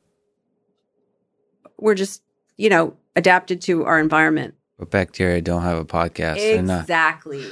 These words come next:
Speaker 1: Exactly. And
Speaker 2: they're not
Speaker 1: so
Speaker 2: able
Speaker 1: that's
Speaker 2: to
Speaker 1: the other,
Speaker 2: introspect.
Speaker 1: so that's the tension, right? So on the one hand, you know, we're not special animals. We're just,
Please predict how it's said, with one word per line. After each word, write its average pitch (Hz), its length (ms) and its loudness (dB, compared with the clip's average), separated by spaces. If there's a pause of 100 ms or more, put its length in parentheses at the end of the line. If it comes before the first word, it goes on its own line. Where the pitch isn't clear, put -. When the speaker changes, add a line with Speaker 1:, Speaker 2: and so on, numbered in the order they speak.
(120)
Speaker 1:
Exactly. 269 760 -4
And 107 100 -10
Speaker 2:
they're 104 100 4
not 101 160 4
Speaker 1:
so 98 40 2
Speaker 2:
able 101 100 4
Speaker 1:
that's 285 200 2
Speaker 2:
to 98 80 -2
Speaker 1:
the 90 100 0
other, - 220 2
Speaker 2:
introspect. 82 240 -4
Speaker 1:
so 285 140 -2
that's 320 340 0
the 392 100 -6
tension, 285 520 -2
right? 170 300 0
So 220 240 0
on 226 140 0
the 233 80 0
one 262 180 2
hand, 226 320 2
you 208 100 -2
know, 190 180 0
we're 196 120 -4
not 208 200 2
special 196 340 -2
animals. 185 360 -2
We're 185 80 -6
just, 175 280 -8